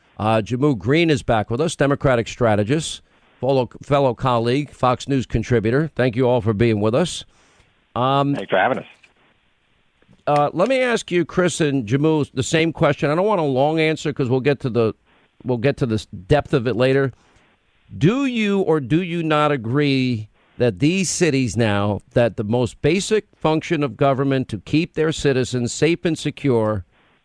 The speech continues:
Speaker 1: has spiraled out of control and they're not safe and secure? Chris, we'll start with you.
Speaker 2: So I am not happy when I see cities allowing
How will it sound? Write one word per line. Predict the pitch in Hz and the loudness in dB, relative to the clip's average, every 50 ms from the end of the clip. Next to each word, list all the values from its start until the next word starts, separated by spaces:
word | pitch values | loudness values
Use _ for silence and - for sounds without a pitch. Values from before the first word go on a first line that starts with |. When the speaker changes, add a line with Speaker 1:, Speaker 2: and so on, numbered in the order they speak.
| _ _ _ - | _ _ _ -2
Speaker 1:
has | - 120 120 107 | 0 0 0 0
spiraled | - - - - 139 135 147 175 208 208 202 175 160 | -2 -6 -2 2 2 2 2 2 2 0 0 0 0
out | 156 151 147 | 2 2 0
of | 151 - | -2 -2
control | - 151 139 131 - - 139 117 110 107 104 104 104 101 - _ _ _ _ _ _ _ _ _ - | -4 -4 -4 -4 -2 -2 0 2 2 0 0 -2 -4 -6 -10 _ _ _ _ _ _ _ _ _ -2
and | 120 131 135 | 0 2 2
they're | 151 156 | 2 2
not | 165 185 196 233 240 - | 2 2 2 0 0 -2
safe | - - 160 131 120 110 - | -2 0 0 0 0 0 -2
and | 117 101 - | -2 -2 -2
secure? | - 104 - - 113 110 95 82 62 - - _ _ _ _ _ _ _ _ _ _ _ _ _ _ | -2 -4 -2 0 0 0 0 0 -4 -10 -16 _ _ _ _ _ _ _ _ _ _ _ _ _ _
Chris, | - - 156 143 - - | -2 0 0 0 0 -2
we'll | 139 | -4
start | 123 - - 131 120 82 | -2 0 2 2 2 2
with | 117 101 | 0 0
you. | 110 104 90 - - - _ _ _ _ _ _ _ _ _ _ _ _ _ - - - | 0 0 0 -2 -6 -14 _ _ _ _ _ _ _ _ _ _ _ _ _ -6 0 2
Speaker 2:
So | 202 202 196 190 185 165 - - _ _ _ _ _ _ _ _ - | 2 4 4 2 2 0 -2 -6 _ _ _ _ _ _ _ _ -4
I | 170 180 214 240 254 247 | -2 0 2 2 2 2
am | 233 208 175 165 | 2 2 2 2
not | 165 156 156 151 151 - | 2 2 2 0 0 -2
happy | - - - 139 127 120 113 - - 101 76 62 - - _ _ - | -2 0 0 2 0 0 -2 -4 -6 -10 -10 -10 -16 -20 _ _ -4
when | 117 113 110 | -2 -2 0
I | 110 123 127 - - | 0 0 -2 -4 -2
see | - 123 113 101 - - - - | -2 0 0 -2 -4 -8 -2 0
cities | 123 104 95 90 80 76 69 - - - - _ _ _ _ _ - | 0 2 0 0 -4 -6 -12 -16 -20 -20 -20 _ _ _ _ _ -2
allowing | 110 101 110 110 110 110 113 110 107 107 104 104 101 98 98 101 - - - 101 | 0 0 2 0 2 2 2 2 2 2 2 0 0 0 0 -2 -4 -6 -10 -6